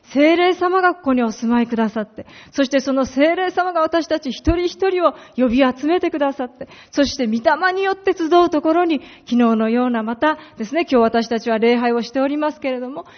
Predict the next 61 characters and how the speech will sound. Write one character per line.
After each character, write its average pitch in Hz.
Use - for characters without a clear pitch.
神 254
様 233
の 226
恵 220
み 233
が 226
豊 214
か 359
に 403
注 349
が 302
れ 285
て 269
い 254
く 254
と 226
き、 208
そ 269
の 269
と 269
こ 262
ろ 262
に 254
は 240
年 240
齢 254
も 240
関 247
係 302
な 311
い、 240
経 285
験 349
も 330
関 269
係 262
な 247
い、 185
で 220
す 220
ね。 330
そ 254
こ 320
で 370
初 220
め 311
て 381
一 339
つ 285
に 262
な 247
る 233
こ 233
と 220
が 202
で 202
き 196
る。 -
そ 269
し -
て、 349